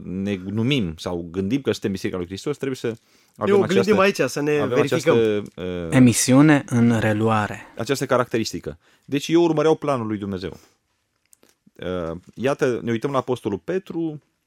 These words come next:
Speaker 1: trăiesc în planul lui Dumnezeu, deci ascultă de Hristos, le spune, „Uite, stați aici până când se va coborî o putere, Duhul Sfânt și veți primi o putere să-mi fiți martori.”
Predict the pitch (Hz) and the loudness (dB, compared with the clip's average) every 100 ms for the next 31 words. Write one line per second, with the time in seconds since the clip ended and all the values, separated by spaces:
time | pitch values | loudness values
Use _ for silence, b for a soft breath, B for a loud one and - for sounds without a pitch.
0 | _ _ _ _ _ - _ - 101 127 | _ _ _ _ _ -20 _ 0 2 2
1 | 175 - - - 107 127 120 101 104 113 | 0 -4 -12 -12 -6 -2 -2 -2 -2 -2
2 | 139 113 - 104 - 156 156 143 123 110 | -4 -6 -8 -10 -8 -8 -6 -4 -6 -8
3 | - - 143 - 98 - - 120 101 104 | -10 -6 -6 -6 -10 -10 -8 -6 -6 -6
4 | 117 110 101 95 110 110 101 101 - 95 | -6 -4 -6 -4 -6 -2 -4 -6 -8 -8
5 | - 92 - 87 92 - 92 92 101 90 | -6 -8 -8 -8 -8 -8 -6 -6 -6 -6
6 | - 92 90 90 101 92 - 101 101 - | -8 -10 -10 -8 -6 -6 -6 -8 -8 -8
7 | 110 98 - 85 90 90 - 98 113 101 | -8 -8 -10 -12 -10 -10 -6 -2 -2 -2
8 | 92 101 95 90 92 82 85 80 - 139 | -4 -4 -4 -8 -10 -12 -10 -12 -8 -10